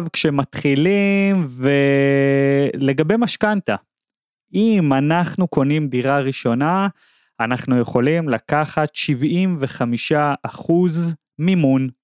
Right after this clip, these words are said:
אוקיי? קניתי דירה במיליון, כדי שיהיה עגול, מקסימום שאני יכול לקחת זה שבע מאות חמישים אלף שקל. אחלה.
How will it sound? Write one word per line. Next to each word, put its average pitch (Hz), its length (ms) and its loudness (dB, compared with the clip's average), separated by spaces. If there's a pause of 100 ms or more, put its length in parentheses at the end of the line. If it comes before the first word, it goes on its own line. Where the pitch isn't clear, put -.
(300)
אוקיי? 165 300 0
קניתי 143 440 -2
דירה 131 280 0
במיליון, 127 680 0
כדי 120 240 -2
שיהיה 120 320 0
עגול, 185 420 2 (380)
מקסימום 165 600 -4
שאני 123 240 -2
יכול 131 360 0
לקחת 190 760 -2 (440)
זה 117 220 -4
שבע 143 460 0
מאות 180 320 0
חמישים 135 720 -2 (100)
אלף 123 400 -2
שקל. 104 520 -4 (1400)
אחלה. 135 360 -2